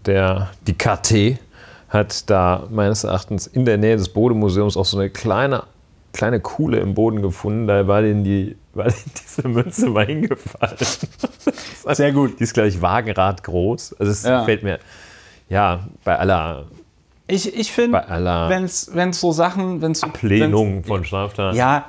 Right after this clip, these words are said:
Speaker 2: aber wenn's so
Speaker 1: Aber es
Speaker 2: groß
Speaker 1: gibt auch ganz coole.
Speaker 2: Wenn's so gro-, weißt du, wenn's so große Gegenstände sind, die ja vor allen Dingen auch,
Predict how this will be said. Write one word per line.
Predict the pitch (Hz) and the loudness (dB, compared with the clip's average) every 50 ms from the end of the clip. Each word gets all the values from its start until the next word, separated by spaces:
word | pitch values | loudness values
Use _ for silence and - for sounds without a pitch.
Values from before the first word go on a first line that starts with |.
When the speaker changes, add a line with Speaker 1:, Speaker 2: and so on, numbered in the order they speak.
| - - | -8 -4
Speaker 2:
aber | - 120 139 135 | -2 0 0 2
wenn's | 147 156 165 - | 2 0 0 0
so | - 147 | -2 -2
Speaker 1:
Aber | 135 147 | 0 0
es | 139 | 2
Speaker 2:
groß | 151 170 | 2 2
Speaker 1:
gibt | 170 180 165 - 135 - | 2 0 0 0 0 -2
auch | 135 - | -2 -2
ganz | - 143 - - - | -2 -4 -4 -4 -8
coole. | - - 117 101 120 - 87 - - 90 87 - 120 151 | -10 -8 -4 -4 -4 -4 -4 -8 -8 -12 -14 -10 -6 -2
Speaker 2:
Wenn's | 156 156 165 180 170 | 0 2 2 2 2
so | - 175 151 | 0 0 0
gro-, | 131 131 151 151 120 | 0 0 0 0 2
weißt | 143 156 160 - | 0 0 0 0
du, | 170 | -2
wenn's | 156 160 151 | -2 -2 -2
so | - 147 | -2 -2
große | 131 127 131 151 175 170 - 180 165 156 156 151 151 147 147 - - _ _ _ _ _ _ - 139 131 123 127 131 127 127 127 | -2 2 2 2 2 2 2 2 4 4 4 4 2 0 -2 -8 -16 _ _ _ _ _ _ -14 -12 -10 -10 -10 -12 -12 -6 -2
Gegenstände | 135 151 170 180 160 - - 160 151 151 151 143 | 0 0 2 0 -2 -2 0 0 0 2 2 2
sind, | 131 139 143 143 143 139 | 2 2 2 2 2 2
die | 139 131 | 2 2
ja | 131 131 | 2 2
vor | - - 127 123 | 2 0 -2 0
allen | 131 143 147 | 0 0 2
Dingen | 147 143 139 127 | 2 2 2 0
auch, | - 120 123 135 - - | 0 0 -2 -2 -2 -6